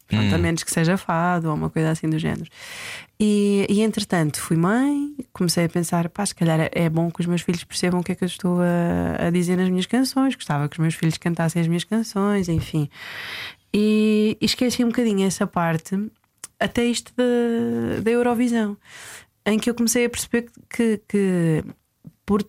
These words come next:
Speaker 1: todos os cantos do mundo existem, de facto, nomes que vão surgindo a cantar na própria língua que conseguem, assim, um
Speaker 2: Uhum.
Speaker 1: nichozinho. Conseguem. Pá, tens o exemplo da Amaro. A Amaro canta em três línguas diferentes no
Speaker 2: Uhum.
Speaker 1: concerto,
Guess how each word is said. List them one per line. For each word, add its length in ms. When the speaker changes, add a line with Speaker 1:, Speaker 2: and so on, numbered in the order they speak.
Speaker 1:
todos 240
os 120
cantos 300
do 100
mundo 240
existem, 460
de 120
facto, 800
nomes 720
que 140
vão 160
surgindo 840
a 60
cantar 380
na 120
própria 340
língua 280
que 140
conseguem, 560
assim, 180
um 40
Speaker 2:
Uhum. 80
Speaker 1:
nichozinho. 580
Conseguem. 400
Pá, 80
tens 180
o 60
exemplo 300
da 80
Amaro. 360
A 60
Amaro 220
canta 200
em 40
três 200
línguas 280
diferentes 360
no 80
Speaker 2:
Uhum. 100
Speaker 1:
concerto, 440